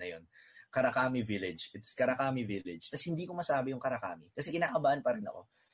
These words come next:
Medyo nabu-, nabukasan lang, pero Karakami Village. Dapat sabihin mo, sabihin mo siya ng ganun.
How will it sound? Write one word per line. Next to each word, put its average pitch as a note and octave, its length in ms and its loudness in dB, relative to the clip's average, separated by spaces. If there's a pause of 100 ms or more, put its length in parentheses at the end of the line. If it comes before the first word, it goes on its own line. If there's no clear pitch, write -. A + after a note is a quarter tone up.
(220)
Medyo D3 240 4
nabu-, D#3 320 2
nabukasan D3+ 460 6
lang, A#2+ 100 -6
pero D3+ 240 -4 (240)
Karakami C3 480 2
Village. F#2 480 -6 (240)
Dapat D3+ 320 4
sabihin C3 320 0
mo, A#2+ 80 -4 (160)
sabihin A#2+ 400 -2
mo - 60 -4
siya A2+ 100 -2
ng G2+ 140 -2
ganun. E2 240 -6